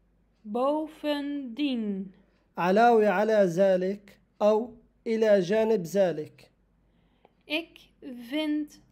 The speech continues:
Speaker 1: ijs niet lekker. Bovendien is het ongezond.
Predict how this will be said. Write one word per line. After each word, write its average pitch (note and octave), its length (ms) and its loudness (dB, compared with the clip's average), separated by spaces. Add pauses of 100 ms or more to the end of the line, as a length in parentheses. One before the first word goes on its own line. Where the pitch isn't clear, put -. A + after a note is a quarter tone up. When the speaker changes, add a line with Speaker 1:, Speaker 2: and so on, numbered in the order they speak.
Speaker 1:
ijs B3+ 680 -8 (340)
niet A3 640 -8 (120)
lekker. D#4 880 -8 (840)
Bovendien A3+ 1300 -4 (840)
is - 560 -14 (100)
het - 680 -10 (280)
ongezond. C4 1600 -8